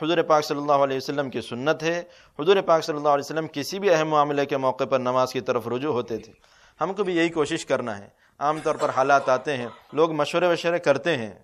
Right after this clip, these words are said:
جیسے مثال کے طور پر بیمار ہو گئے، نعوذ باللہ، اللہ پناہ میں رکھے سب کو، تو بیمار ہونے کے موقع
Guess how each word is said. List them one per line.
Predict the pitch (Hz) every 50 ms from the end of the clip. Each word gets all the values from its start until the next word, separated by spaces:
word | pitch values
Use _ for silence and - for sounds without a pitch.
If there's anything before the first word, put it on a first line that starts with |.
| _ _ _ _ _ _ _ -
جیسے | 117 120 127 135
مثال | 131 123 143 135 135
کے | 127 135
طور | 120 131 120
پر | 120 120
بیمار | 110 104 117 120 139 151 151
ہو | 147 143 147
گئے، | 160 156
نعوذ | 143 139 139 139 131
باللہ، | 135 135 135 135 - - _ _ _ _ - -
اللہ | 127 123 127
پناہ | 123 123 127 123 127 123
میں | 127 127
رکھے | 117 113 - - 127 123
سب | - 120 -
کو، | - 123 - - _ _ _ _ _ _ _ _ -
تو | - 120
بیمار | 120 147 160 180 190 185
ہونے | 175 185 185 190 190
کے | 175 185
موقع | 180 175 170 -